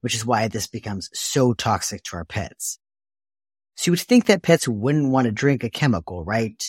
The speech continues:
But the problem is, is that it actually had a very sweet taste to it, and it's odorless and technically colorless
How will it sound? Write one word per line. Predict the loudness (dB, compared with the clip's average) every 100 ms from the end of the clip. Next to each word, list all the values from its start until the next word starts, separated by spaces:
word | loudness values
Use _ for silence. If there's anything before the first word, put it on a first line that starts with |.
| -12
But | -14
the | -14 -14
problem | 0 4 6 6
is, | 2 0
is | -4
that | -4 -2
it |
actually | -2 -2 -6 -6
had | -4 -4
a | -4
very | -4 -4
sweet | -4 -4 -4 -2 -4 -6
taste | -8 -2 -2 -2 -4
to | -8
it, | -12 -18 _ -8
and | -6
it's | -6 -8 -14 _ _ -2
odorless | 0 2 2 0 -2 -6 -12
and | -14 -14 -16 _ -6
technically | -4 0 0 0 0
colorless | -2 -2 0 0 -4 -6 -4 -6